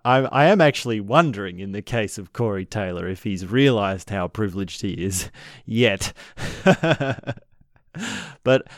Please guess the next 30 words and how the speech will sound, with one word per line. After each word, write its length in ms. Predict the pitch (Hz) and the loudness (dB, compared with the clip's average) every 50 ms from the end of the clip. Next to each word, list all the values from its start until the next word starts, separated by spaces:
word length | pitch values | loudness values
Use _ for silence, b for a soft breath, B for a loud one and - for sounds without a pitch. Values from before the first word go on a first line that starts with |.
| B B B | B B B
I, 200 | - 123 131 - - | -2 0 0 0 0
I'm, 400 | 131 135 131 135 135 131 123 110 b b b b b _ _ _ _ | 2 4 4 4 4 2 0 -4 b b b b b _ _ _ _
I'm 180 | 151 170 185 196 | 2 2 4 4
intuiting 840 | 196 190 185 175 - - - - 233 254 262 240 160 - 156 131 117 | 4 4 2 2 0 0 0 2 2 4 4 4 4 4 0 0 0
that 180 | 110 123 - _ | -2 -4 -2 _
there 180 | - 147 147 | 2 4 4
must 540 | 151 151 160 170 180 202 208 214 - - _ | 4 2 -2 0 2 2 2 2 0 -4 _
be 160 | - 170 156 | 2 4 4
a 60 | 147 123 | 4 2
point 360 | - 127 120 113 107 98 - | 2 0 0 0 0 -2 -4
in 180 | 120 113 113 | -4 -4 -2
the 100 | 113 113 | 0 0
rock 340 | 107 107 117 127 135 - - | 0 2 4 4 4 2 0
star 380 | - - - 135 120 113 107 101 | -10 -4 0 2 2 4 2 2
lifestyle 800 | 101 101 101 104 113 110 - - - 104 92 80 80 78 95 104 b b b b b b b | 2 0 2 2 0 -2 -4 -6 -4 -4 -2 -2 -4 -6 -8 -8 b b b b b b b
where 140 | - 117 110 | -4 -2 -2
they 140 | 104 104 98 | -2 -2 -6
think, 300 | - - 107 101 - - | -6 -6 -8 -8 -8 -12
"Wow, 400 | 69 87 147 160 160 156 131 - | -10 -6 -4 -2 -2 0 -2 -2
I've 200 | - 120 131 135 | -2 -4 -8 -8
had 200 | 127 135 143 139 | -6 -6 -2 0
an 120 | 139 127 | 0 0
amazing 580 | 120 117 113 113 123 131 139 143 131 131 131 120 | 0 0 0 0 2 2 2 2 0 0 -4 -4
life. 440 | 117 117 123 127 131 131 113 - - | -2 -2 0 0 0 -2 -4 -6 -6
I've 160 | 107 104 101 | -6 -4 -4
had 160 | 113 117 117 | -4 -6 -4
such 200 | - 120 110 - | -4 -4 -2 0
a 80 | 117 107 | 0 0
wonderful 800 | 101 101 95 98 107 113 123 127 120 117 - - 110 107 107 | 0 0 0 2 2 2 2 2 0 -2 -2 -2 -2 -2 -2
life, 460 | 101 101 107 110 104 - - - - | -2 -2 -4 -6 -8 -10 -14 -16 -20